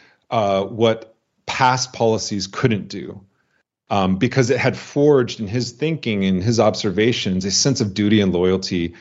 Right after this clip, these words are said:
in conquered peoples. And Pratt observed how the Army of the West had successfully brought together poor whites, blacks, and Indians by turning them into Indian fighters and Indian killers. So under white leadership, of course, the military had the greatest civilizing influence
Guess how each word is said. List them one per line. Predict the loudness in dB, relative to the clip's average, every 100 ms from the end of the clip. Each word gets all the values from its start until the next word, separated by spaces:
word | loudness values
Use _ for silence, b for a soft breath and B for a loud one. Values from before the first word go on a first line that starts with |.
| B B
in | -8
conquered | -4 -2 -2 -4
peoples. | -4 -4 -4 -6 -6 -6 B B B B
And | 0
Pratt | 4 4 4 2
observed | -2 2 2 0
how | -4 -2
the | -2 -4
Army | -2 2 2
of | 2
the | 0
West | 0 -2 -4
had | -10
successfully | -10 -8 -4 0 0 0 -2 -2
brought | 2 2 2
together | -2 -2 0 0 0 -4 B _
poor | 2 4
whites, | 4 2 0 -4 -16 _
blacks, | -2 0 0 -2
and | -6 -6 -4
Indians | -4 -2 -4 -4 -6 B B B
by | 0
turning | 2 0 2 2 2
them | 2 0
into | -4 -6 -6 -6
Indian | -2 2 2 0
fighters | 0 2 4 4 2
and | -4 -6
Indian | -6 -2 0 -2
killers. | -2 0 0 0 -6 -8 -10 b b b
So | 0 2
under | 4 4
white | 6 4 2
leadership, | 2 2 2 -2 -4
of | -8 -4
course, | -2 -2 -2
the |
military | -4 -4 -4 -2 -2
had | -2
the | -6
greatest | -2 0 0 0
civilizing | -2 0 -2 0 -2 -4
influence | -10 -8 -6 -4 -4 -6